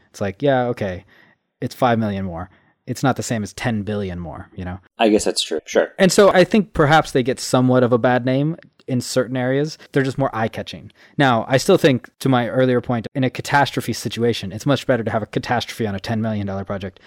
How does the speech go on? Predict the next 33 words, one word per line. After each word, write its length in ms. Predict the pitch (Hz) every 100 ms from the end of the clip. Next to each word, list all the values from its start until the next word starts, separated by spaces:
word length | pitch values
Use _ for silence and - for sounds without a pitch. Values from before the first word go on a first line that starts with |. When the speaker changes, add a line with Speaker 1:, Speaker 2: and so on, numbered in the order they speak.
| _
Speaker 1:
than 120 | 113
on 120 | 104 98
a 40 |
fifty 300 | - 117 113
billion 360 | 92 104 95 90
dollar 180 | 80 73
project 400 | 71 73 - - - _ _
because, 560 | 104 95 90 - - _
you 100 | 98
know, 160 | 80 90 _
it's 160 | 101 -
not 140 | 90
as 60 | 82
big 120 | 87
of 60 | 80
a 40 |
catastrophe. 540 | - 123 117 - 90 - - - _
Speaker 2:
Right. 120 | 92 87
Speaker 1:
So 420 | 151 123 101 - -
there's 320 | 143 135 127
still 400 | - 170 135 110
reasons 400 | 113 135 123 117
to 120 | - 104
avoid 380 | 95 113 107
them 240 | 95 82 - _ _ _
in 180 | 123 110
many 280 | 110 110 101
instances, 560 | 98 - 92 80 101 - _ _
but 380 | 135 110 95 - - _
all 640 | - 151 147 139 127 120 - _ -
infrastructure, 540 | 135 123 - 113 117
all 140 | 120
construction 720 | - 113 - 104 - 104 95